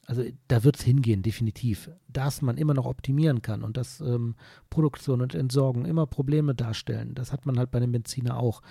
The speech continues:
Klar kann man jetzt sagen, "Ey, aber ihr fahrt doch euren Benziner seit dreißig Jahren und tralala." Ja, da kommen wir wahrscheinlich mit dem Akku-Pack nicht hin, aber, ähm, auch das wurde ja irgendwann immer alles besser und verbesserte sich und hin und her und,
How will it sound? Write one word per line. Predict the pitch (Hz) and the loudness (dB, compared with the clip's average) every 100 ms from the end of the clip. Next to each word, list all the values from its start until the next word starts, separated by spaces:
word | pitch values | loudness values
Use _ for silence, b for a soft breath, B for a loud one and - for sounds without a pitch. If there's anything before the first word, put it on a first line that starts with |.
| B B | B B
Klar | - - 131 | -8 -4 -2
kann | 123 | 0
man | 123 | -2
jetzt | - | -2
sagen, | 123 | -6
"Ey, | 160 214 | -4 -4
aber | 208 190 | -2 -2
ihr | 196 | -2
fahrt | 180 190 208 | -4 -6 -6
doch | 202 | -6
euren | 190 180 175 | -4 -2 -2
Benziner | 180 - 196 190 | -6 -6 -6 -4
seit | 185 175 | -6 -8
dreißig | 180 190 - | -8 -8 -6
Jahren | 190 196 | -6 -6
und | 190 | -6
tralala." | - 180 180 175 B B B B - _ _ | -8 -8 -6 -8 B B B B -20 _ _
Ja, | 147 123 | -4 -2
da | 127 127 | 0 0
kommen | - 139 | 2 2
wir | 135 | 2
wahrscheinlich | 110 104 120 131 135 | 0 -2 0 0 0
mit | 135 127 | -4 0
dem | 120 | -2
Akku-Pack | 123 - 147 127 127 | -2 -6 -2 -2 -2
nicht | 123 113 | -2 0
hin, | 143 147 117 | 4 4 2
aber, | 151 120 117 117 117 117 127 | -4 -6 -2 0 0 -2 -2
ähm, | 113 113 127 | -4 -4 -6
auch | 120 | -8
das | - 123 127 139 104 | -4 -4 -4 -6 0
wurde | 123 120 | 2 2
ja | 113 | 0
irgendwann | 135 127 127 120 | 2 0 0 -2
immer | 120 123 | 0 -2
alles | 117 113 - | -2 -8 -6
besser | 151 127 139 127 | -6 -2 -2 -2
und | 110 | -6
verbesserte | - 107 139 127 131 131 | -6 -4 -2 -2 -2 -2
sich | 127 131 131 | 0 -2 -2
und | 104 | -6
hin | 117 110 | -4 -4
und | 107 | -2
her | 127 131 | 0 0
und, | 131 107 | -2 -4